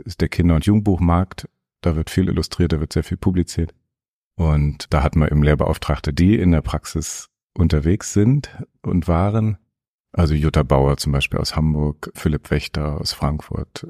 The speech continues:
ähm, Sophie Schmidt, ist nicht ganz so bekannt, aus München, äh, eben die Nadja Budde und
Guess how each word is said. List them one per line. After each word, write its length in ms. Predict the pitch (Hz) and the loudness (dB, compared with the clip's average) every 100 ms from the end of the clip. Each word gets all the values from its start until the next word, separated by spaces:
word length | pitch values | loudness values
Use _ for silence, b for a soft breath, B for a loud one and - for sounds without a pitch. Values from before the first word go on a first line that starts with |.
| - | -8
ähm, 300 | 76 73 73 | -6 -6 -6
Sophie 260 | - - | -6 -4
Schmidt, 460 | - - 82 - - | -4 0 0 -2 -6
ist 220 | - - | -14 -6
nicht 160 | 87 - | -6 -2
ganz 160 | 78 | -2
so 60 | 76 | -2
bekannt, 280 | - 80 76 | -4 -2 -2
aus 140 | - | 2
München, 540 | 82 95 98 92 82 - _ _ _ _ _ - | 6 6 4 2 2 0 _ _ _ _ _ 0
äh, 120 | 95 | 2
eben 140 | 80 80 | 2 4
die 60 | |
Nadja 260 | 78 76 76 | 4 4 0
Budde 460 | 76 76 78 73 | 0 0 2 0
und 180 | - 78 | -2 -4